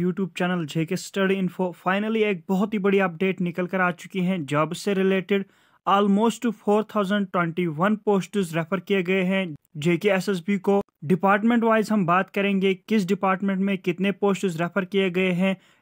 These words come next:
एक बिग अपॉर्चुनिटी है बहुत सारे स्टूडेंट्स के लिए। बहुत ही बड़ी अपडेट निकल कर आ चुकी है,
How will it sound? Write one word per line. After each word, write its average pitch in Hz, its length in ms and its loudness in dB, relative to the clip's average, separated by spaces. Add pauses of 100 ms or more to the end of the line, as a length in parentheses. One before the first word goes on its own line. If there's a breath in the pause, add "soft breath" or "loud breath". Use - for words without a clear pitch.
(100)
एक 160 320 -2
बिग 214 260 2
अपॉर्चुनिटी 190 680 -2
है 180 160 0
बहुत 175 360 -2
सारे 208 240 -2
स्टूडेंट्स 190 540 -6
के 196 160 -2
लिए। 202 240 0 (380 soft breath)
बहुत 202 380 0
ही 254 80 2
बड़ी 202 320 2
अपडेट 202 420 0
निकल 196 280 0
कर 202 140 -4
आ 190 120 2
चुकी 190 320 -4
है, 190 240 -2